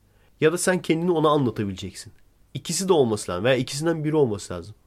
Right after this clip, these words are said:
En basitinde işte şey diyorlar ya mesela hani Atatürk'e saygı göstermek zorundasın. Abi mesela Atatürk'e, benim kendi düşüncem bu yani. Algılayamayan bir adam saygı gösteremez.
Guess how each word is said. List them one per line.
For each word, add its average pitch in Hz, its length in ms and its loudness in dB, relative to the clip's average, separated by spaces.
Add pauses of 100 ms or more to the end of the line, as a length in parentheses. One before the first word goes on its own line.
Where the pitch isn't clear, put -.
(300)
En 196 220 4
basitinde 110 380 2
işte 180 320 -10 (500)
şey 156 280 -2
diyorlar 170 280 2
ya 135 80 2
mesela 101 260 -6
hani 95 140 -6
Atatürk'e 127 520 -4
saygı 117 300 -4
göstermek 90 500 -8
zorundasın. 90 460 -16 (460)
Abi 139 180 0
mesela - 280 -2
Atatürk'e, 180 580 -4 (500)
benim 135 300 2
kendi 151 340 -2
düşüncem 95 520 -8
bu 98 60 -10
yani. 92 300 -10 (680)
Algılayamayan 131 960 4
bir 110 140 0
adam 170 200 -4
saygı 175 360 -2
gösteremez. 175 640 -4